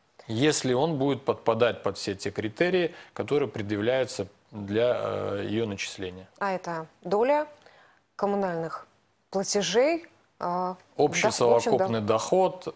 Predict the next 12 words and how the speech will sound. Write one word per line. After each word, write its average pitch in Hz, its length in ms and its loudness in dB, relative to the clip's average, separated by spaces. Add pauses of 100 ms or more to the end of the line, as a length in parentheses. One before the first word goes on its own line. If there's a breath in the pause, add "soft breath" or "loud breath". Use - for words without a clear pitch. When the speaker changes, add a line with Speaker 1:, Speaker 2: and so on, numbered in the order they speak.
(140)
Speaker 1:
это 117 260 2
размер 120 380 2
потребления 117 1000 0
в 107 80 -10
пределах, 113 680 2
э, 104 320 0
значит, 101 520 -4
э, 101 140 0
нормативного 113 640 0
потребления 104 680 -2
коммунальных 101 640 -4
услуг. 175 380 -2